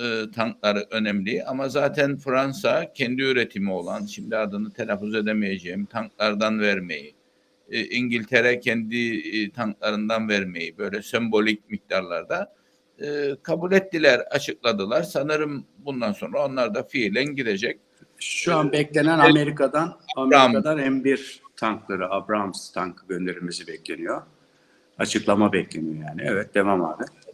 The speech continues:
Speaker 1: A-, a-, a-, işte Amerika'dan o tanklar. Şimdi tabii biz de haberlerden izliyoruz ki yani bu tanklar gerçekten, e, bazı üstün özelliklere sahip.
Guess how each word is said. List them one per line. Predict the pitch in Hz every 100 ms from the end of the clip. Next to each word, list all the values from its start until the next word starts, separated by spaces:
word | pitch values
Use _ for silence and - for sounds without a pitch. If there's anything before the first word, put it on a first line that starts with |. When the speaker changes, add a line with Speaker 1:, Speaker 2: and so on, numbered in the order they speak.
| _ -
Speaker 1:
A-, |
a-, | 180 107 147 139 127 156
a-, | 131 104 104 92 92
işte | 139 135
Amerika'dan | 107 156 147 139 127 113 107 104 - - _ _ -
o | 117 113
tanklar. | 110 104 104 180 190
Şimdi | 208 208
tabii | 190 170 165 175 165
biz | 170
de | 165
haberlerden | 175 170 160 151 139 139 156 160
izliyoruz | 143 123 165 180 208
ki | -
yani | 143 139 139
bu | 151
tanklar | 151 147 - 143
gerçekten, | 135 147 131 123 - 135 151 - _ _ _ _ _
e, | - 131 135
bazı | 143 110 127
üstün | 135 113 127 - 139 135
özelliklere | 139 135 139 135 127 123 117 117
sahip. | - 90 87